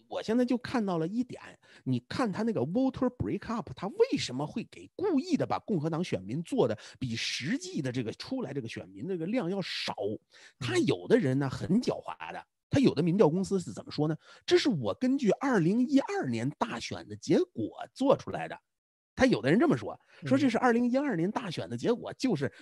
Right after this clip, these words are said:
Speaker 1: 这么多的人自己说我是共和党，这么多的人我说是民主党，然后我按照二零一二年的结果，我做二零一六年的数据。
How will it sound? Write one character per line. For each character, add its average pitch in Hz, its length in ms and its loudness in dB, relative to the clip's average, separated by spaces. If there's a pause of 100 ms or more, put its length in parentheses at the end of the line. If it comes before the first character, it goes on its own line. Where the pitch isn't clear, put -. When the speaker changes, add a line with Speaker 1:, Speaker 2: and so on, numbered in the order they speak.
Speaker 1:
这 262 100 6
么 180 100 4
多 135 160 2
的 139 80 4
人 113 300 0
自 165 160 -4
己 - 160 -8
说 131 220 -2
我 80 180 -10
是 - 80 -8
共 135 160 -4
和 107 100 -8
党， - 160 -12
这 - 80 -6
么 180 120 -2
多 156 100 -2
的 151 100 -2
人 131 180 -2 (220)
我 95 160 -12
说 131 160 -4
是 127 120 -4
民 107 160 -4
主 143 100 -2
党， - 160 -10
然 101 140 -12
后 - 200 -8
我 98 100 -8
按 202 200 -6
照 156 100 -2 (220)
二 208 160 2
零 233 180 4
一 247 140 2
二 311 300 -2
年 120 180 -2
的 123 80 0
结 110 180 -4
果， 104 140 -6
我 - 80 -8
做 - 180 2
二 143 140 0
零 156 180 4
一 202 60 2
六 277 220 2
年 107 200 -8
的 - 80 -10
数 - 160 -16
据。 165 200 -20